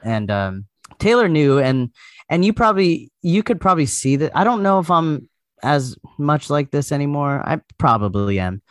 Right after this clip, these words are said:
I try to stay self-aware, though, but I, I, I'm often, you know, in my head about, like, about a bit or an impression or a joke, and I'm, you know, I try to stay self-aware and mindful to be like, "What are we talking about right now? What's, what's, you know, what's the important thing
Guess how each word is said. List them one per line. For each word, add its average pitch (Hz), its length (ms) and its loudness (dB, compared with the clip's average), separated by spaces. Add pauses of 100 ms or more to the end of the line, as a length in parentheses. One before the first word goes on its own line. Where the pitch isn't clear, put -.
(340)
I 135 80 0
try 196 160 0
to 175 80 2
stay 127 180 -2
self-aware, 107 520 0
though, 104 160 0
but 117 120 0
I, 131 120 4
I, 175 500 2
I'm 196 100 0
often, 151 640 0
you 143 120 0
know, 117 100 0
in 131 220 0
my 120 160 2
head 113 240 0
about, 101 260 -2
like, 95 260 -10 (600)
about 113 280 0
a 110 60 2
bit 104 380 -2
or 104 160 -6
an 98 80 -8
impression 101 520 -6
or 95 180 -8
a 92 40 -12
joke, 101 500 -2
and 95 120 -2
I'm, 92 300 -4
you 117 160 -4
know, 98 80 -2
I 98 100 0
try 131 240 -2
to 127 80 0
stay 113 240 0
self-aware 107 580 -2
and 98 100 -2
mindful 101 460 -2
to - 140 -8
be 101 180 -2
like, 95 320 -2 (320)
"What 113 180 0
are 120 60 2
we 113 100 2
talking 107 300 0
about 104 240 0
right 101 140 -4
now? 98 160 -4
What's, 104 400 -4
what's, 107 480 -4
you 120 100 -6
know, 92 140 -6
what's 107 240 -6
the 113 80 -2
important 95 460 -6
thing 101 380 -4